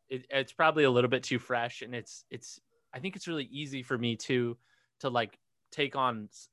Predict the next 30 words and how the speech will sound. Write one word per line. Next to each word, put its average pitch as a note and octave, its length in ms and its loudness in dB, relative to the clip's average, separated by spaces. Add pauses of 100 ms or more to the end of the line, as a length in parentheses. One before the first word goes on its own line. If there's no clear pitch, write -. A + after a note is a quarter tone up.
all C3+ 220 -2
of B2+ 100 -4
somebody's A#2+ 400 -6
work A2+ 420 -2
and B2 160 -2
just, A#2+ 220 -6
like, A#2 240 -4 (560)
because C#3 560 0
there C3+ 180 0
is B2 200 -4
that A#2 320 -2 (160)
retrospective B2 760 -2
element B2 420 -2
to F3 120 -4
it, E3+ 220 2
right? B2+ 260 2
Like, B2 200 -8 (500)
it C#3 120 -6
doesn't, F3 300 -2 (220)
even F3 240 -4
though F3 140 0
he C#3+ 140 -12
may B2 200 -4
still C#3 220 0
be A#2+ 120 -2
working A#2+ 280 0
on A#2+ 120 0
some A2 120 -10
projects, A#2+ 500 -2
like B2 180 -6